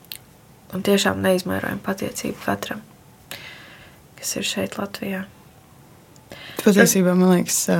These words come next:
Speaker 2: ļoti skaisti, ā, to pateici un ielika vārdos,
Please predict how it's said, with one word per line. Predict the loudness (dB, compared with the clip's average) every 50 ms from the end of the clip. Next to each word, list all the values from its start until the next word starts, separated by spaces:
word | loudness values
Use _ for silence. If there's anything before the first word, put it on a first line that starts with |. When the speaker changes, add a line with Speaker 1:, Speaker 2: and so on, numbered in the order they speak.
| 2 4
Speaker 2:
ļoti | 4 6 6 6 6 4 2 0
skaisti, | -2 0 2 4 4 6 6 6 6 6 4 4 2 2 2 0 0 -2 -4 -12 -8 -4
ā, | -2 0 0 0 0 0 2
to | 2 2 2
pateici | 4 4 4 4 4 2 0 0 -2 0 2
un | 4 6
ielika | 6 6 6 6 4 4 2
vārdos, | 4 4 4 4 4 2 0 0 0 0 0